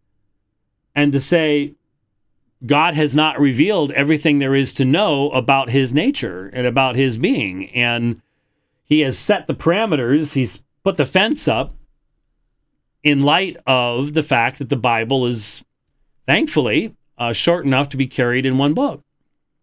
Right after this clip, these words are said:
And some people seem to pretend that, well, you know what, we can, we can make it a whole lot bigger by something we'll call natural theology,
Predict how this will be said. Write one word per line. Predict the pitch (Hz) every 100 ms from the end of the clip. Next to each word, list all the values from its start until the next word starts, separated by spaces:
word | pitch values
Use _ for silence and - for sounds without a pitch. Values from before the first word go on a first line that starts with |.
| _ _ _ _ _ _ _ _ _ _ _ _ _ _ _ _ _ _ _ _ _ -
And | 170 165 160 156 147 -
some | - - 202 214
people | 185 143 139 165 - _ _ _ _ -
seem | 180 214
to | 180
pretend | 135 - 208 220 147 135 135
that, | 120 147 135 120 -
well, | 147 190 170
you | 156
know | 170 170
what, | 196 220 147
we | 147 160
can, | 156 135 120 _ _ _ _ _ -
we | 143
can | 185 165
make | 208 190
it |
a | 151
whole | 156 196
lot | 190 131 113
bigger | 220 254 143 131 135 - _ _ _ _ _ _ _ _ _ _ _ _ _ _ _ - _
by | 131 151
something | 175 175 147
we'll | 147 226
call | 196 165 143
natural | 147 175 - 139
theology, | 139 147 226 175 113 113 110 143